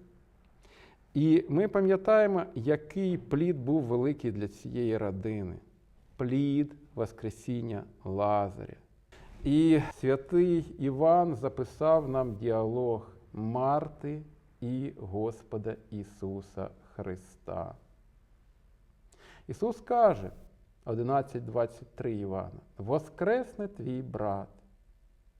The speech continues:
А відказує Марта йому: «Знаю, що в воскресення останнього дня він воскресне». Ми бачимо, Марта мала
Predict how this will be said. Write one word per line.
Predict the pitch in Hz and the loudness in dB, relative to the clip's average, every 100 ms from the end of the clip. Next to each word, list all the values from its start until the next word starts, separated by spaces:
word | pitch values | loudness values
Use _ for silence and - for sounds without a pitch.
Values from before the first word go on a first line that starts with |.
| - | -10
А | 98 | -6
відказує | 101 - 110 110 139 | -6 -2 -2 -2 -4
Марта | 190 240 - 131 | -4 -4 -6 -12
йому: | 110 98 - | -10 -12 -12
«Знаю, | 135 98 113 185 220 156 - - - - - | -12 -6 -2 0 0 -2 -8 -16 -20 -20 -20
що | - 165 165 | -2 0 4
в | |
воскресення | 151 151 - 143 143 180 175 175 156 156 151 | 2 0 -4 -2 2 2 0 -4 -6 -2 -4
останнього | 147 - 143 165 165 156 147 | -4 -4 0 0 -2 -4 -6
дня | 120 135 139 | -6 -6 -6
він | 123 117 | -6 -8
воскресне». | 113 - - - 180 165 - - - - - - - | -10 -12 -12 -8 -8 -10 -16 -20 -20 -20 -20 -20 -8
Ми | 113 | 0
бачимо, | 120 247 - 151 | 2 2 0 -4
Марта | 107 117 175 208 - 170 | -2 0 0 0 -2 -6
мала | 123 139 190 175 | -4 -2 -2 -2